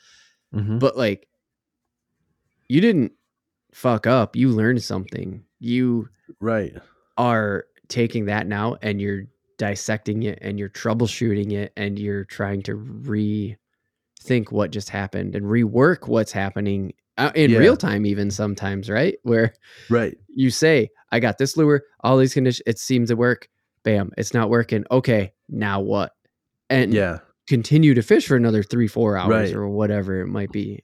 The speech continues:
Speaker 2: trying to figure that
Speaker 1: Yeah.
Speaker 2: out. Like
Speaker 1: Yeah. The,
Speaker 2: it's
Speaker 1: I, I, I totally agree with the whole, like, to change the definition. And maybe not necessarily even change the definition, but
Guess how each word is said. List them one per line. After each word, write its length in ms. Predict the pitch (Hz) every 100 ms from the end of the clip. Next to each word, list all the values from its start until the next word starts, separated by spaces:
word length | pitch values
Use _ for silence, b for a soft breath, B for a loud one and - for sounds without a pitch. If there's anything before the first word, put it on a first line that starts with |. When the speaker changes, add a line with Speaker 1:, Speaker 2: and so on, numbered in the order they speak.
| 120
Speaker 2:
trying 200 | - 110
to 60 | 101
figure 240 | 113 110
that 160 | 107 101
Speaker 1:
Yeah. 100 | 131
Speaker 2:
out. 200 | 110 - _
Like 140 | 110 - _ _ _ _ _ _ _ _ _ _ _ _ _ _ b b
Speaker 1:
Yeah. 260 | 117 95 87
The, 400 | 127 - 135 131
Speaker 2:
it's 120 | 87 _ -
Speaker 1:
I, 260 | - 139 107 - - -
I, 60 | 117 101 -
I 20 | 110
totally 420 | 127 123 110 95
agree 460 | 95 110 104 85 90 b -
with 160 | 101
the 120 | 104 95
whole, 280 | 104 104
like, 360 | 95 87 87 - _ _ _ _ _ _ _ _ _ _ -
to 80 |
change 360 | 98 - 107 101
the 60 | 98
definition. 680 | 95 95 92 95 92 82 -
And 100 | 107
maybe 200 | 135 143
not 180 | 135 101
necessarily 580 | 110 107 107 110 98 95
even 200 | 92 87
change 300 | - 107 98
the 60 | 90
definition, 720 | 95 90 92 107 107 92 87
but 200 | 90 92